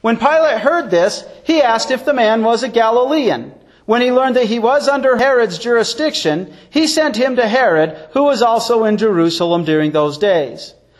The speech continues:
When Herod saw Jesus, he was very glad. For a long time he had wanted to see him because he had heard many things about him. He hoped to see some miracle performed by him.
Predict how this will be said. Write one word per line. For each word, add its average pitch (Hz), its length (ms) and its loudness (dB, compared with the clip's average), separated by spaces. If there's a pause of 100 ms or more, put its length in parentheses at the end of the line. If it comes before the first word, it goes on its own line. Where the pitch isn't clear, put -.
(140)
When 202 140 0
Herod 196 360 2
saw 202 220 0
Jesus, 226 580 -2
he 320 160 0
was 208 180 0
very 170 240 2
glad. 196 540 0 (440)
For 349 200 -2
a 330 80 2
long 330 400 2
time 269 340 0
he 220 120 -2
had 208 120 0
wanted 165 340 0
to 156 60 -4
see 302 260 -4
him 156 260 -2 (180)
because 233 340 0
he 220 120 -2
had 196 100 0
heard 226 340 0
many 208 220 -2
things 196 320 -2
about 220 360 0
him. 123 220 -8 (460)
He 330 160 2
hoped 277 300 0
to 233 100 -2
see 226 280 -2
some 208 340 -2
miracle 147 460 0
performed 117 600 -6
by 113 180 -2
him. 104 360 -12